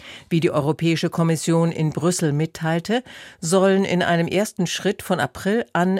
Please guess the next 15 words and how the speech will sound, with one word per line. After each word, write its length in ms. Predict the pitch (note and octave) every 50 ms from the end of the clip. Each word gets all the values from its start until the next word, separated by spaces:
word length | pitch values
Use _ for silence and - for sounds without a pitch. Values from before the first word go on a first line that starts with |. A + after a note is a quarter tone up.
| - -
Extrazölle 1000 | - F#3 F3+ - - - - - D3+ D3 - - - - D#3 D3 D3+ D3 - -
auf 120 | C3+ B2+
die 140 | - D#3+ -
Einfuhr 540 | C3+ D3 E3 E3+ - - - E3+ E3 D3+ -
amerikanischer 720 | D3+ D#3 D#3 D3+ D#3+ D#3 - D#3+ D#3 E3 E3 D#3+ - D#3+
Produkte 580 | - - E3 D3+ - E3 - - - E3 D3+ C3
wie 160 | C#3 C#3 C3
Whisky, 420 | D#3+ F3+ F3 - - F3+ E3+ E3+ E3 _ - _ _
Motorräder, 880 | - D3+ D3+ - - D#3+ D#3+ D#3+ C#3+ D#3 D#3 D#3 D#3 D#3 D#3 D3+ D#3 - - - - - _ -
Boote, 520 | - F3 F3+ G3+ G#3 - G3 F#3 E3 D3+ C#3
Jeans 360 | - F3+ G3+ A3 A3+ G#3+ - -
und 260 | - G#3 A3 - -
Erdnussbutter 720 | F3 F#3+ - - C#3+ C3+ - - - D3+ C#3+ - D3 C3+
fällig 380 | C3 - D3 C#3 C3 B2+ - -
werden. 300 | C3 C3+ C3+ D3+ B2+